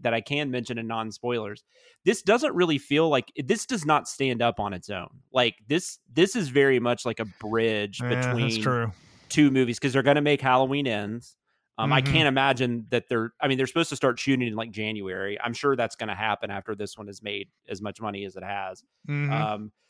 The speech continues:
Speaker 1: so this one really feels like it's just kind of a bridge between those two movies. I, I don't think, like, you could ever, I don't know. It'd be interesting to see what Halloween Ends does,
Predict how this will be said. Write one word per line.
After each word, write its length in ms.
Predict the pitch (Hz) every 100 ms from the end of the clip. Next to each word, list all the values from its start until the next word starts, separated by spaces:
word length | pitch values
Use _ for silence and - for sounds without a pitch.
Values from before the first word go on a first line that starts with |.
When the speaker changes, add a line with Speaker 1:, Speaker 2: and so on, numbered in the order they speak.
| _
Speaker 1:
so 440 | - 160 147 143 -
this 280 | 135 220 285
one 120 | 185
really 240 | 156 151
feels 460 | 123 139 143 143 117
like 220 | 117 110
it's 160 | 123 -
just 240 | 127 -
kind 120 | 123
of 80 | 110
a 60 | 104
bridge 340 | 110 117 104
between 300 | 107 110 101
those 180 | 98 90
two 160 | 110 98
movies. 420 | 101 101 98 92
I, 120 | 135 -
I 120 | 135
don't 180 | 170 185
think, 300 | - 143 139
like, 140 | 127 135
you 120 | 143
could 140 | 139 131
ever, 600 | 123 127 120 117 113 104 _ _ _ _ _ _ -
I 80 |
don't 100 | 190
know. 120 | 196 151
It'd 180 | 156 147
be 120 | 240
interesting 320 | 233 196 185
to 60 | 151
see 160 | 160
what 100 | 143 120
Halloween 400 | 117 110 104 101
Ends 240 | 95 92
does, 300 | - - -